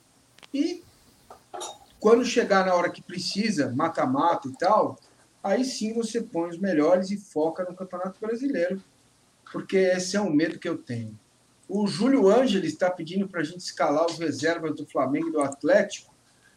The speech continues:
Cara, assim, de cabeça eu não consigo. Vocês conseguem de cara? Acho que não também, né?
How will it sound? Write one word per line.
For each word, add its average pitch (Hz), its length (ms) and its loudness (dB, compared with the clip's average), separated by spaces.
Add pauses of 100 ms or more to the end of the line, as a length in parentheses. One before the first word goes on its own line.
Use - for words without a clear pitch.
(260)
Cara, 165 320 4
assim, 139 260 -2
de 135 120 -4
cabeça 208 420 -2
eu 262 40 0
não 262 80 0
consigo. 226 460 -2
Vocês - 220 -8
conseguem 165 600 -2
de 127 120 -2
cara? 208 340 2
Acho 147 160 -6
que 202 140 -8
não 151 180 -4
também, 135 340 -4
né? 269 200 -2